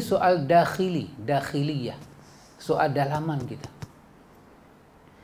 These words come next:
Kita boleh menegakkan sunnah, kita boleh belajar sunnah, tapi hati kita tu, hati kita tu bergelumiang tak dengan sunnah? Allah yang Maha Tahu.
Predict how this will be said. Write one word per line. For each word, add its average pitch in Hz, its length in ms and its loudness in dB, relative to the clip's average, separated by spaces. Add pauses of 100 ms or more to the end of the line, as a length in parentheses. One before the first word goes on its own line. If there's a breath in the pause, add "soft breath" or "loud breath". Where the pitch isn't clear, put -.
(240 loud breath)
Kita 156 320 -2
boleh 160 240 0
menegakkan 120 560 -4
sunnah, 175 400 -2
kita 120 240 -4
boleh 123 240 -2
belajar 120 320 -4
sunnah, 175 400 -2 (480 loud breath)
tapi 151 240 -6
hati 156 400 -4
kita 180 320 -4
tu, 156 160 -4 (400)
hati 147 320 -6
kita 160 320 -6
tu 175 240 -2 (320 loud breath)
bergelumiang 165 640 0
tak 123 160 -6
dengan 120 240 -8
sunnah? 110 560 -10
Allah 127 320 -10
yang 110 160 -12
Maha 101 160 -14
Tahu. 113 240 -20